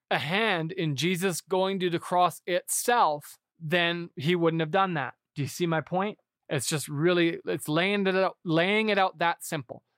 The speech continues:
He did not have a hand in Jesus going to the cross itself. However, now there is the caveat to that is he did, however, have a hand in the, the fall of man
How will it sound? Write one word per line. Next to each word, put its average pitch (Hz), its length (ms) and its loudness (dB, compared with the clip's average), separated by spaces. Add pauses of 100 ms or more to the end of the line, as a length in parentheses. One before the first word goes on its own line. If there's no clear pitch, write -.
He 156 240 0
did 160 180 2
not 170 280 2
have 165 240 0
a 151 40 -2
hand 156 300 -2
in 143 100 -4
Jesus 147 340 -2
going 143 240 -2
to 139 40 -4
the 139 80 -4
cross 135 240 -4
itself. 139 320 -4 (300)
However, 156 640 0 (400)
now 147 280 -2
there 143 200 -6
is 143 280 -6
the 151 100 -8
caveat 208 680 0
to 165 100 -4
that 160 180 0
is 147 220 -8 (180)
he 160 160 -2
did, 208 380 4
however, 170 420 2
have 160 240 0
a 165 60 -2
hand 151 480 -2
in 147 160 -4
the, 156 240 -6
the 165 120 -2
fall 147 360 0
of 131 80 -4
man 147 440 -2